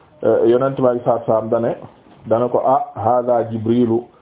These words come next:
yaqra'u alayki salaam", ne kii mooy Jibril,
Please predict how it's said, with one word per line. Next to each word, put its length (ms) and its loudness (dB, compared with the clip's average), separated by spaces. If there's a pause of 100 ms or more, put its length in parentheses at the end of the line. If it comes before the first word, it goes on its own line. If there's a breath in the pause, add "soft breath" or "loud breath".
(380 soft breath)
yaqra'u 560 0
alayki 460 0 (120)
salaam", 420 0 (760 loud breath)
ne 220 2
kii 220 2
mooy 280 2
Jibril, 460 2